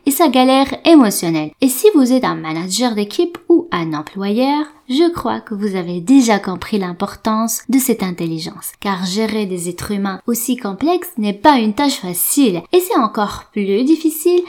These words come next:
si vous n'arrivez pas à gérer vos propres émotions. Parlons maintenant de notre caractère, car il joue un grand rôle dans la gestion de nos émotions. Le caractère englobe les traits d'une personnalité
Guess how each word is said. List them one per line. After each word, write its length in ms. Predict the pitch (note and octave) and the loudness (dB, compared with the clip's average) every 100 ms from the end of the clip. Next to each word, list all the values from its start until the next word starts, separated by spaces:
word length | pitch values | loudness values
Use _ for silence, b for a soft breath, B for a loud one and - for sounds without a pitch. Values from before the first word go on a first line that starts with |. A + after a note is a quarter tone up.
| B B | B B
si 200 | - D4+ | 2 2
vous 120 | A#3+ | 2
n'arrivez 460 | G#3 F#3 F#3 F3 | -2 -2 -4 -4
pas 180 | D#3+ B3 | -2 0
à 100 | G#3+ | 0
gérer 360 | F3+ F#3+ G3 G#3+ | -2 -4 -2 -4
vos 180 | F3 D#3+ | -4 -8
propres 680 | - - G#3 G3+ - F3+ E3 | -8 -4 -2 -2 -4 -4 -4
émotions. 460 | D#3 D3+ - F3+ - _ | -6 -8 -10 -10 -16 _
Parlons 340 | G4+ G#4+ E4 A3+ | -2 2 4 2
maintenant 560 | F#3+ F#3+ B3 C#4 D#4+ | -2 -2 0 2 2
de 120 | B3 G#3 | 2 2
notre 440 | A3 D4+ D4 A#3 | 4 4 2 -6
caractère, 680 | - D4+ F#3+ F3 - D3+ D3 - B | -4 -4 -4 -12 -14 -12 -14 -16 B
car 200 | - G#3+ | -4 -4
il 120 | G3 F3+ | -4 -6
joue 300 | G#3 D4+ - | -4 -4 -4
un 140 | F#3 | -10
grand 320 | F3 - C4+ | -6 2 2
rôle 400 | A#3+ B3 C#4 D4 D4 | 2 0 0 0 0
dans 160 | G3+ F4 | 2 2
la 160 | B3 | 2
gestion 540 | G3+ G3 - - C4+ C4 | -2 -4 -4 -2 0 0
de 100 | G3+ | 0
nos 240 | G3 C4 | 2 4
émotions. 540 | A#3+ F#3 F3 E3+ - - - | 2 -2 -6 -8 -10 -8 0
Le 120 | F4+ | 0
caractère 640 | F#4+ F4 G3+ - C4 C4 A3+ | 2 0 0 0 0 0 -2
englobe 540 | F#3+ F#3 G#3+ B3 A3+ - | -4 -2 0 0 -2 -6
les 180 | F#3+ F#3 | -8 -8
traits 380 | - C4 C#4+ A#3+ | -4 -4 -4 -8
d'une 240 | G3+ A#3 | -4 -2
personnalité 960 | A#3 E4+ - A3 G3 F3+ F3 - B3+ | 0 0 0 -4 -4 -8 -8 -4 -4